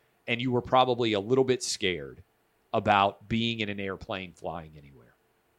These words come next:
Imagine if you had never been in an airplane before. You were eighteen or nineteen years old.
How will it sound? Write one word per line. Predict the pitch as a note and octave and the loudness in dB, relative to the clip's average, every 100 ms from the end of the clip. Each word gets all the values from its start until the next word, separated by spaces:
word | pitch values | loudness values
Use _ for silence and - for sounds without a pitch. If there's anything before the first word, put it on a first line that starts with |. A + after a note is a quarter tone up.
| _ _ _ _ _ _ _ _ _ _ _ _ _ | _ _ _ _ _ _ _ _ _ _ _ _ _
Imagine | B2+ C3+ F#3+ G3+ | 0 4 2 2
if | A#3 D#3+ | -2 0
you | D3 | 0
had | A2+ | 0
never | A2+ C3+ D3 F#3 | 0 2 4 4
been | E3 | 2
in | D3+ | 2
an | B2+ A2 | 0 0
airplane | A2 A2 - F#2 E2+ | 0 0 -2 -6 -6
before. | E2 - D#2 D2 C#2+ _ _ _ _ _ | -12 -10 -10 -10 -16 _ _ _ _ _
You | B2+ | 2
were | C3 B2 | 4 4
eighteen | C#3 F3 - F3 E3+ | 2 0 -2 -8 -6
or | C3+ | -2
nineteen | B2 C3+ - C#3 A#2+ | -2 -2 -8 -12 -8
years | A2+ A2 | -8 -8
old. | F#2+ F2 E2+ | -8 -8 -10